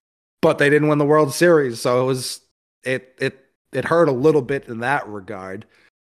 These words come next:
Uh, the Astros didn't do anything that, like, truly stood out to me.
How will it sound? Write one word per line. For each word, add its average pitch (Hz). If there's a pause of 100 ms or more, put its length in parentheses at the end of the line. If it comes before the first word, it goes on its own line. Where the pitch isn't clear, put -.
(180)
Uh, 110
the 101
Astros 143
didn't 120
do 123
anything 120
that, 98
like, 98
truly 123
stood 107
out 101
to 113
me. 95